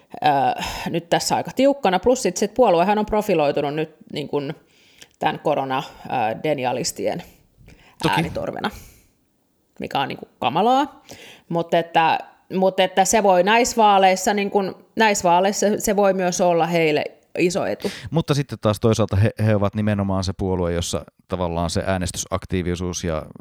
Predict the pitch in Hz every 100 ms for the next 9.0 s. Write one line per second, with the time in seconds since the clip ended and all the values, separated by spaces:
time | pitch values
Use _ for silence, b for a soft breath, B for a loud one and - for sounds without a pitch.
0 | - _ - - _ 87 92 90 95 87
1 | 101 92 85 95 87 87 - 82 - 92
2 | 82 73 76 78 b b b b - 82
3 | 87 90 87 73 - 78 82 104 104 _
4 | 82 - - 82 85 _ - _ _ 104
5 | - - 104 - 98 98 90 90 - 98
6 | 95 92 101 92 95 90 90 92 85 85
7 | 80 82 82 80 92 92 85 73 69 78
8 | B B B B B - - - 87